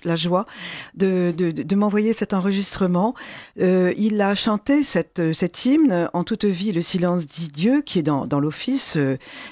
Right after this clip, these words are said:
euh, de, de l'Église catholique, euh, que, que, que Patrice de la Tour du Pin avait écrit pour clore la Somme. Et puis, comme beau-,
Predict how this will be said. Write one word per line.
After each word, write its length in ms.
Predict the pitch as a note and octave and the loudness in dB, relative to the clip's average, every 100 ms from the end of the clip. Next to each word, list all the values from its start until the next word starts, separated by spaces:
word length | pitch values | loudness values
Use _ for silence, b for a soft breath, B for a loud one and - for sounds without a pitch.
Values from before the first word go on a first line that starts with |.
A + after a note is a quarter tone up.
| - | -4
euh, 360 | B2+ - - - | -4 -2 -6 -8
de, 260 | D3+ - | -8 -6
de 120 | - D#3 | -4 -2
l'Église 640 | D3+ D3 G3 F3+ D3 C3+ - | -2 0 0 0 0 -2 -2
catholique, 500 | C#3 D#3 G#3+ D4+ - B B B - | -2 -2 0 -4 -8 B B B -2
euh, 120 | F3 | 0
que, 100 | B3 | 0
que, 220 | A3+ C4 | 0 0
que 380 | G#3+ A3+ - - | 0 -2 -2 -2
Patrice 300 | A#3+ A#3 B3+ | -2 0 0
de 60 | A3+ | 0
la 120 | G#3+ | 0
Tour 140 | G#3 | 0
du 120 | F#3+ F#3+ | -2 0
Pin 320 | A3 G3 - | 0 0 0
avait 260 | F3 F#3 A3 | 0 2 2
écrit 260 | G#3+ C4 | 0 -2
pour 200 | - F3 - _ | -2 -4 -6 _
clore 500 | - B3+ C4 C#4 A3 | 2 4 4 0 -2
la 100 | F#3 | -4
Somme. 380 | - D3+ E3+ A#3 | -2 0 2 2
Et 80 | - | -2
puis, 220 | - G3 | -2 -2
comme 420 | - G3+ F#3+ F3 | 0 0 2 0
beau-, 220 | F#3 F#3 | -2 -4